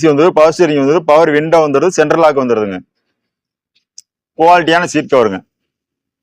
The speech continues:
அப்படியே ஃப்ரண்ட்ல பாத்துருங்க, டச் ஸ்கிரீன் செட் வந்துருது.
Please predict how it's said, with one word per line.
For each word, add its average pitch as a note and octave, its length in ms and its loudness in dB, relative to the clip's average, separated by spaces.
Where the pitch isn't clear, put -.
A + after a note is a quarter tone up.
அப்படியே C#3+ 260 0
ஃப்ரண்ட்ல D#3+ 380 0
பாத்துருங்க, G2+ 300 -4
டச் D3 280 -2
ஸ்கிரீன் C#3 280 -2
செட் C3 220 0
வந்துருது. C3+ 280 -2